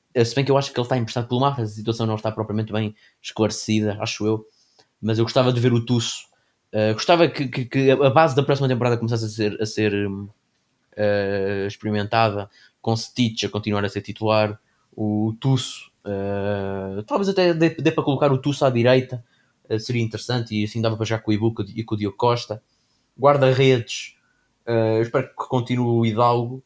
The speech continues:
mas também se for o Bernardo também acho que faz sentido, mas, epá, eu não, eu não, não estou à espera de uma revolução, eh, na equipa. Eu acho que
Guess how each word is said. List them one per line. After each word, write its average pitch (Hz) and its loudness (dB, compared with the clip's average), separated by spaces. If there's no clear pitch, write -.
mas 104 -8
também 104 -4
se 98 -12
for 107 0
o 104 -2
Bernardo 104 -2
também 101 -8
acho 98 -10
que - -20
faz 104 -4
sentido, 117 -2
mas, 135 -2
epá, 120 -6
eu 151 2
não, 151 4
eu 143 2
não, 143 2
não 143 0
estou 139 0
à 135 4
espera 120 0
de 107 -2
uma 110 0
revolução, 104 -2
eh, 87 -6
na 67 -10
equipa. 98 -4
Eu 87 -4
acho - -10
que 98 -8